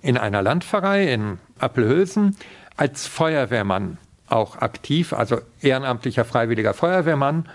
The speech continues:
Und eines Tages rief also mein Personalchef an und sagte, "Hör mal, du machst doch sowas in Uniform."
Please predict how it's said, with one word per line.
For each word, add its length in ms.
Und 180
eines 320
Tages 680
rief 300
also 220
mein 200
Personalchef 880
an 260
und 220
sagte, 600
"Hör 220
mal, 280
du 120
machst 340
doch 120
sowas 420
in 160
Uniform." 920